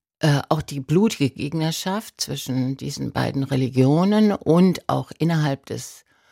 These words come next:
des, äh, Islams, also sprich der Aufspaltung Schiiten und Sunniten beispielsweise, die uns ja bis zum heutigen Tage beschäftigen. Und da macht er immer wieder Ausblicke und das ist sehr spannend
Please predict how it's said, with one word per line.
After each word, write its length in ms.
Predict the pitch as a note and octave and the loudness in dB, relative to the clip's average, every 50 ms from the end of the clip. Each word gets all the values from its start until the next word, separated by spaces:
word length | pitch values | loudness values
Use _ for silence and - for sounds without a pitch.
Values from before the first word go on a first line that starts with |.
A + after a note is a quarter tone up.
| _ _ _ _ _ _ | _ _ _ _ _ _
des, 520 | - A2 A#2+ A#2+ A#2+ - - - - - - _ - | -6 -4 -4 -4 -6 -8 -10 -10 -10 -12 -14 _ -2
äh, 220 | B2+ B2 A#2 G#2 - - | 0 0 2 0 -2 -2
Islams, 840 | - C3+ - - A#2 A2+ A2 A#2 C3 C#3 D3+ E3+ F3+ E3+ - - - _ | -2 -4 -2 0 2 4 4 6 6 4 4 4 2 -2 -4 -10 -6 _
also 280 | - B2+ B2 B2+ A2+ - | 0 0 0 -2 -6 -8
sprich 600 | - - - - - C3 C3+ B2+ - - - - | -8 -12 -12 -4 0 0 0 0 -2 -12 -16 -10
der 400 | _ A2 G#2+ G2 E2 E2 - - | _ -2 0 0 0 -2 0 0
Aufspaltung 880 | - C3+ C#3 - - - - B2 B2+ C3 C3+ C3 - C#3 B2+ C3 B2+ B2+ | 0 0 0 -2 -4 -2 0 2 2 2 0 0 0 0 2 2 2 2
Schiiten 580 | A#2+ - - - - - D#3+ D#3 - - C#3 C3 | 0 -2 -6 -6 -2 -2 -4 -4 0 0 0 0
und 220 | - - D3 D3+ | 2 2 0 0
Sunniten 540 | D3 - D#3+ E3+ F3+ F#3+ G3 F#3+ - E3 C#3+ | 2 0 0 2 2 2 0 0 -2 -2 0
beispielsweise, 800 | D3 C#3 C#3 D3+ - - E3 D3+ - C#3+ C#3+ D3 D#3+ D3+ D#3 C3+ | 2 2 0 0 -2 -4 -8 -6 -2 0 2 2 2 0 -4 -8
die 340 | - - C3 B2 - - - | -6 -6 -6 -6 -6 -10 -8
uns 200 | - C3 C3 C3+ | -4 -4 -4 -2
ja 100 | - A2+ | -4 -8
bis 220 | G2+ - C3 - - | -8 -8 -10 -6 -2
zum 180 | C3+ C3 B2 | -2 -2 0
heutigen 480 | B2 B2+ C3+ C#3 C3+ - - A#2+ - - | 0 0 0 0 0 -2 -6 -6 -6 -4
Tage 380 | - B2+ B2 B2+ B2+ C3 C3 - | -6 -4 -4 -4 -4 -6 -6 -8
beschäftigen. 640 | - - - - D3+ F3 - - - F3+ - F3+ F3 - - - - - - - - - - - - - _ _ _ _ _ | -8 -4 0 0 0 0 -2 -6 -8 -4 -4 -6 -6 -8 -16 -20 -20 -20 -20 -20 -20 -20 -20 -20 -20 -20 _ _ _ _ _
Und 420 | - F#3 F#3 F#3 F3+ E3 - - - _ _ | 6 8 8 8 6 4 2 -4 -10 _ _
da 400 | - D#3+ E3 E3+ F3+ F#3+ F3+ - | 0 2 4 4 4 2 0 2
macht 280 | - E3+ F#3 - - - | 0 0 0 0 -2 0
er 180 | F#3+ F3+ - - | 0 0 2 4
immer 240 | G3+ A3 A3+ G#3 | 4 4 4 4
wieder 540 | E3+ E3 E3 D#3+ E3+ E3+ E3+ F3 F3+ F3 E3 - | 0 -2 -2 -2 -2 0 0 -2 -4 -6 -10 0
Ausblicke 880 | _ D3+ F3+ G#3 G#3 - - _ - C#3+ D#3+ D#3 - - A3 B3 B3 A3+ G3+ | _ 4 4 4 4 2 -6 _ -6 -6 -6 -4 -2 -2 -2 0 0 -2 0
und 260 | - D#3 E3 D#3+ - | 0 -2 -2 -2 -2
das 180 | E3 F#3+ - - | -4 -4 -4 -4
ist 320 | - F3 E3 - - - | -6 -6 -6 -6 -10 -8
sehr 220 | - E3+ F3 F3+ F#3 | -4 -4 -2 -2 -2
spannend 720 | - - - - D3+ D3+ E3 F3 D3+ C#3 D#3 F3+ G3+ - | -4 -8 -4 -2 -2 0 0 2 2 2 2 0 -2 -6